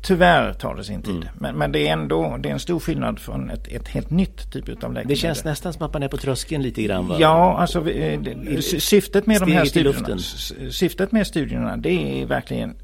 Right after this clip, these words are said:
Speaker 1: sjukdomsmodifiering.
Speaker 2: Mm.
Speaker 1: Eh, och, eh, vi har varit inblandade i en tillväxtfaktor som, när man ger den, så händer absolut ingenting vad gäller symptomen. Inte
Speaker 2: Nej.
Speaker 1: ett skvatt,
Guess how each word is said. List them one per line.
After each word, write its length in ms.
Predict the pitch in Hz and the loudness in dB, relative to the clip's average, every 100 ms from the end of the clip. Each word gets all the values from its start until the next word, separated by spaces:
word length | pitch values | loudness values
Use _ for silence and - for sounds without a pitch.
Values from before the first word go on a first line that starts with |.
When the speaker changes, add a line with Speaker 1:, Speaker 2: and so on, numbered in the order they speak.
| - - | -18 -8
Speaker 1:
sjukdomsmodifiering. 960 | - 123 113 - 104 - - - - - - | -6 -4 -4 -4 -6 -8 -10 -10 -12 -10 -6
Speaker 2:
Mm. 240 | 92 85 - | -4 -6 -8
Speaker 1:
Eh, 220 | 143 123 120 | -8 -8 -8
och, 520 | 139 131 127 127 127 123 117 - - 160 | -6 -6 -4 -4 -4 -6 -8 -12 -14 -10
eh, 380 | 135 131 131 127 117 | -10 -8 -8 -10 -8
vi 140 | 135 127 | -6 -4
har 100 | 147 | -4
varit 160 | - | -4
inblandade 540 | 147 127 117 117 113 117 | -4 -4 -4 -4 -4 -6
i 120 | 113 | -6
en 100 | 113 | -8
tillväxtfaktor 840 | 123 104 107 - - - - 107 - - - - - - - | -6 -6 -6 -8 -8 -8 -10 -12 -12 -14 -14 -16 -18 -18 -18
som, 460 | - - 123 117 - - - - - - 175 | -14 -8 -6 -6 -10 -14 -14 -14 -12 -10 -8
när 140 | 139 | -6
man 180 | 139 131 | -4 -4
ger 200 | 127 147 | -4 -4
den, 180 | 156 110 | -4 -4
så 100 | 131 | -4
händer 260 | 135 101 | -4 -4
absolut 380 | 127 - 180 - | -6 -4 -6 -6
ingenting 540 | 139 - 139 113 120 - 127 | -6 -6 -8 -8 -8 -10 -6
vad 100 | 113 | -6
gäller 180 | 107 | -6
symptomen. 460 | - 147 202 196 - - | -8 -6 -4 -4 -8 -8
Inte 160 | 139 | -8
Speaker 2:
Nej. 100 | 92 | -4
Speaker 1:
ett 80 | - | -6
skvatt, 360 | - 160 - | -4 -4 -6